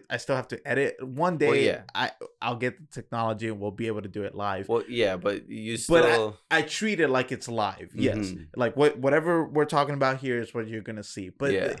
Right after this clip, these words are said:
Speaker 1: it, in a way, we don't, we don't deal with that. But you guys, in the musicians, you guys deal with that, and, and
Speaker 2: Yeah.
Speaker 1: 'cause you're satisfied for that one week. You had a good week, and you're like, "What I came up with is great." And then
Speaker 2: Mm-hmm.
Speaker 1: next week,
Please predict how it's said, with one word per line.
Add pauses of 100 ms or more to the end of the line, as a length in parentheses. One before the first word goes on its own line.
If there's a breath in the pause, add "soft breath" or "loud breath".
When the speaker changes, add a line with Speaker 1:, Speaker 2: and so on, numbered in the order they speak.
(180)
Speaker 1:
it, (720)
in
a
way,
we
don't,
we
don't
deal
with
that.
But
you
guys,
in
the
musicians, (380 soft breath)
you
guys
deal
with
that,
and, (140)
and
Speaker 2:
Yeah.
Speaker 1:
'cause (260 loud breath)
you're
satisfied (440)
for
that
one
week.
You
had
a
good
week,
and
you're
like,
"What
I
came
up
with
is
great."
And
then
Speaker 2:
Mm-hmm.
Speaker 1:
next
week,